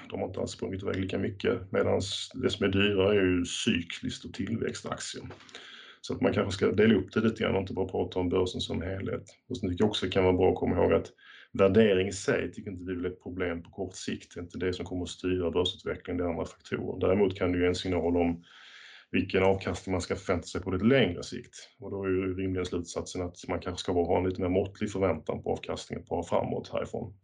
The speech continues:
efter att vi har haft några väldigt, ett par väldigt goda år. Nästa fråga: "Hur tror du Stockholmsbörsen kommer utvecklas, utveckla sig resten av året?" Ja, alltså, vi är ju som sagt positiva, så vi tror ju att det finns lite mer då kraft kvar.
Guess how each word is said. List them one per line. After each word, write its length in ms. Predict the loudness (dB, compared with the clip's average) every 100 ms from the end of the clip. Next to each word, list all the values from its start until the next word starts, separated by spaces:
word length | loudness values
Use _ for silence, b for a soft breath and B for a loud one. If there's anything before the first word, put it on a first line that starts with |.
| -6
efter 240 | -6 -8
att 100 | -6
vi 40 |
har 40 | -6
haft 200 | -6 -4
några 140 | -4
väldigt, 280 | -2 -2 -4
ett 160 | -12 -6
par 180 | -4
väldigt 260 | -2 -4 -4
goda 320 | -4 -2 -4
år. 120 | -6 -8 _ _ _ _ _ B B B B B B B B 2
Nästa 360 | 2 4 2
fråga: 420 | 2 4 6 6
"Hur 120 | 6 2
tror 300 | 4 4 4
du 80 |
Stockholmsbörsen 1000 | 2 0 0 0 -2 -4 0 2 2 -2
kommer 360 | -4 -2 0 -2
utvecklas, 720 | 0 -2 -2 -2 0 0 -4 -14 _ -16 -8 -6
utveckla 320 | -2 -2 -2
sig 180 | -4 0
resten 380 | 0 0 -4
av 160 | -2 -2 2
året?" 560 | 4 4 2 -4 -10 -18 _ _ _ B B B B B
Ja, 400 | 0 4 4 2
alltså, 220 | -2 -6
vi 160 | -2 0
är 40 |
ju 100 | 0
som 140 | -4 -4
sagt 280 | -6 -6 -4
positiva, 600 | -4 -4 -8 -8 -6 -6
så 120 | -6
vi 120 | -6
tror 280 | 0 2 2
ju 60 | 0
att 80 |
det 60 | -2
finns 300 | -2 -2 -2
lite 260 | -6 -6 -4
mer 200 | 0 2
då 300 | 0 -2 -8
kraft 520 | -4 -4 -4 -12 -4
kvar. 300 | -2 0 -2